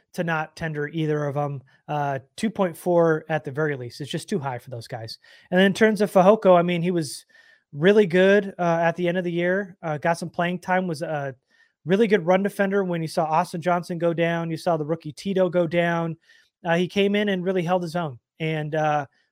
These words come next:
proved that he can be a rotational defensive tackle in the N F L. But with that, uh,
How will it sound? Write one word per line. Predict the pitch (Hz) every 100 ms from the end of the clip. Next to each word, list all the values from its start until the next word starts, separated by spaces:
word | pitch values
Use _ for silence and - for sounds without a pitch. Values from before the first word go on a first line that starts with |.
| _
proved | - 220 190
that | 196 185
he | 185 196
can | 202 180
be | 156 185 202 185
a | 180
rotational | 175 170 190 185 - 180 175 175 165 _ _ -
defensive | 190 202 185 165
tackle | 202 180 180 196
in |
the | 170
N | 156
F | 156 190
L. | 190 262 320 _ _ _ _ -
But | 185 180 180 _ _ _
with | 170 190 -
that, | 185 185 156 185 _ _ _ -
uh, | 160 160 160